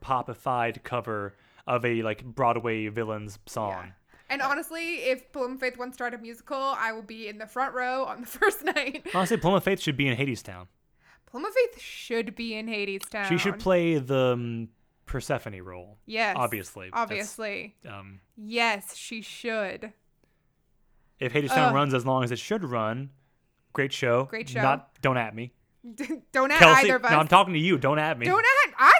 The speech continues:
Speaker 2: love the show. I have some issues with the <laughs> casting
Speaker 1: Okay,
Speaker 2: in certain areas.
Speaker 1: I don't wanna get into it right now.
Speaker 2: And honestly,
Speaker 1: We're, we're on a good, we're on a, we're on a roll right
Speaker 2: honestly,
Speaker 1: now.
Speaker 2: it's growing on me. It's growing on me.
Speaker 1: Glad to hear it. But if
Speaker 2: <laughs>
Speaker 1: the show runs as long as it should run,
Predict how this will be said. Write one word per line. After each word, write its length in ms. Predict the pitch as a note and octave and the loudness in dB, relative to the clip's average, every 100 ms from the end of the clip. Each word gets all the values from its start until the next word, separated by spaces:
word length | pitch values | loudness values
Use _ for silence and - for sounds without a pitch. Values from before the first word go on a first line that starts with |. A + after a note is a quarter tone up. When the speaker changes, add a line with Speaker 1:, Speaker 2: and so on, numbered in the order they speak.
| E4+ | 8
Speaker 2:
love 260 | F#4 A#4 - | 6 6 4
the 120 | A4 | 0
show. 680 | - G#4 A4+ C4+ F#3+ D3 D4+ _ _ - | 2 4 4 4 0 -6 -12 _ _ -8
I 100 | B3 | -2
have 220 | B3+ C4 | 0 0
some 160 | F4+ | -2
issues 340 | C#4+ D#4+ F#4+ E4 | -4 0 0 0
with 160 | G4+ | -4
the 80 | - | -6
<laughs> 400 | - - A#4+ B4+ | 0 4 4 4
casting 80 | F#3 | 6
Speaker 1:
Okay, 440 | B3 C4 C#4+ D4+ D4+ | 8 8 6 2 6
Speaker 2:
in 40 | |
certain 220 | D4+ D4 | 6 6
areas. 460 | C#4+ G#4 D4+ B3 B3+ | 4 4 4 4 2
Speaker 1:
I 140 | B3 | 2
don't 80 | A#3 | 0
wanna 100 | A#3 | 0
get 100 | G#3 | 2
into 120 | F3 C3+ | 2 2
it 40 | |
right 180 | A#2+ G2+ | 2 0
now. 180 | G2 F#2+ A#2 D3 E4+ | -4 -6 -8 -4 0
Speaker 2:
And 100 | A4 | 4
honestly, 380 | F#4 G#4+ B3+ D#3+ | 4 4 4 4
Speaker 1:
We're, 80 | D#3 | 6
we're 80 | E3 | 4
on 100 | D#3 | 4
a 60 | |
good, 120 | D#3 | 0
we're 80 | D#3 | 0
on 140 | D#3+ D3+ | 0 0
a, 60 | |
we're 100 | D#3 | 0
on 60 | D#3+ | 2
a 80 | D3+ | 4
roll 180 | C3+ A#2 | 4 6
right 100 | C#4+ | 4
Speaker 2:
honestly, 220 | D4+ E4+ | 2 -2
Speaker 1:
now. 40 | E4 | -6
Speaker 2:
it's 80 | - | -6
growing 280 | A#3 G#3 | -6 -6
on 160 | - C3+ | -10 -16
me. 180 | C3+ - _ _ _ _ _ _ _ _ | -20 -20 _ _ _ _ _ _ _ _
It's 100 | _ | _
growing 220 | - - - | -12 -12 -14
on 60 | - | -20
me. 160 | C2+ - _ _ | -20 -20 _ _
Speaker 1:
Glad 220 | - C3 | -4 -4
to 40 | A#2 | -4
hear 160 | G#2 | -8
it. 80 | F#2+ | -8
But 100 | - | -4
if 80 | E4 | 0
Speaker 2:
<laughs> 120 | G3+ | 2
Speaker 1:
the 100 | F#4+ | 2
show 160 | D#4+ G#3 | 2 2
runs 160 | G#3+ E3+ | 2 0
as 100 | D#3+ | 0
long 160 | F3+ F#3+ | 0 0
as 60 | |
it 100 | F#3+ | -2
should 220 | - G#3 | -2 -4
run, 360 | B2+ A#2+ B2+ D#3 | -2 -4 -4 -8